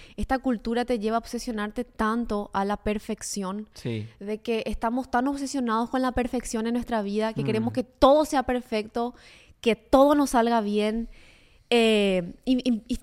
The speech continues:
Speaker 1: o sea, en este mundo no todo va a salir bien.
Speaker 2: Mm.
Speaker 1: Vivimos en un mundo caído, vivimos en un mundo corrompido, y lamentablemente no todo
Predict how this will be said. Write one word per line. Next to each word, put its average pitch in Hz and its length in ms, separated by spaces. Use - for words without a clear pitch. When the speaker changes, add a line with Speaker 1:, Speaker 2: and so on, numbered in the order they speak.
Speaker 1:
o 233 80
sea, 254 160
en 247 100
este 339 200
mundo 302 560
no 240 200
todo 311 420
va 247 100
a - 40
salir 220 320
bien. 196 280
Speaker 2:
Mm. 127 400
Speaker 1:
Vivimos 247 380
en 339 60
un 294 120
mundo 262 260
caído, 202 480
vivimos 254 420
en 262 80
un 262 120
mundo 233 540
corrompido, 214 800
y 285 80
lamentablemente 277 760
no 311 140
todo 320 200